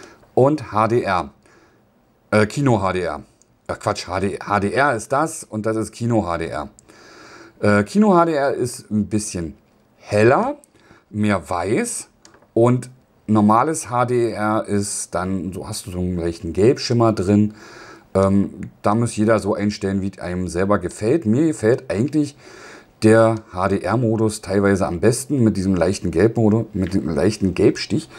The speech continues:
weil es einfach, äh, sehr angenehm für die Augen ist und trotzdem richtig geil aussieht. Ich kann jetzt aber einfach mal H D R la-,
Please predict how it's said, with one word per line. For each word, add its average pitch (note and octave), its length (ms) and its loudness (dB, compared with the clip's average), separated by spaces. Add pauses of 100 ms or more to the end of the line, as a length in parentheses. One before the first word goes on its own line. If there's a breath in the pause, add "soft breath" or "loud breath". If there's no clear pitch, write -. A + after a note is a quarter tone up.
(200 loud breath)
weil A2 140 2
es - 140 -10
einfach, C3 440 -4
äh, A2 300 -2
sehr G2 260 -2
angenehm A2 320 0
für G#2 80 -6
die F2+ 60 0
Augen A#2 240 0
ist A#2+ 100 -4
und G#2 100 0
trotzdem G#2 300 -4
richtig G2 320 -4
geil E2+ 200 2
aussieht. - 420 -6 (420 loud breath)
Ich - 80 -20
kann B2+ 140 2
jetzt A#2+ 120 0
aber F#2+ 200 2
einfach F2+ 200 -6
mal E2 200 -4
H D#2+ 100 -6
D C#2+ 120 -6
R - 220 -14
la-, - 180 -12